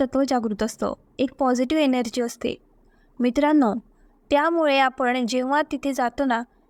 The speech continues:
त्यामुळे तेव्हा आपल्यातली जी नकारात्मकता असते, कसं असतं, आपण दिवसभर इथे तिथे जातो, अनेक विचार, अनेक लोकांना भेटतो, अनेक गोष्टी करत असतो, त्या सगळा हा जो कचराच म्हणता येईल.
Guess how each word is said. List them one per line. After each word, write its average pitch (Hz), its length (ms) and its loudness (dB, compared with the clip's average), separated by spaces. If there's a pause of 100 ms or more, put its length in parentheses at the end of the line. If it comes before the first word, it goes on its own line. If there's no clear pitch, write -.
(160)
त्यामुळे 277 480 2 (440)
तेव्हा 277 280 2
आपल्यातली 269 500 0
जी 285 140 2
नकारात्मकता 269 720 0
असते, 247 320 -4 (1700)
कसं 330 280 2
असतं, 254 280 0 (160)
आपण 320 320 2
दिवसभर 277 520 2 (140)
इथे 262 240 0
तिथे 285 240 2
जातो, 240 380 -2 (160)
अनेक 269 260 0
विचार, 269 440 0
अनेक 254 320 0
लोकांना 262 380 2
भेटतो, 240 460 -2 (440)
अनेक 302 300 4
गोष्टी 302 300 0
करत 254 260 0
असतो, 220 320 -4 (500)
त्या 311 140 4
सगळा 269 480 2
हा 269 160 0
जो 285 140 0
कचराच 277 540 0
म्हणता 254 280 2
येईल. 202 260 -2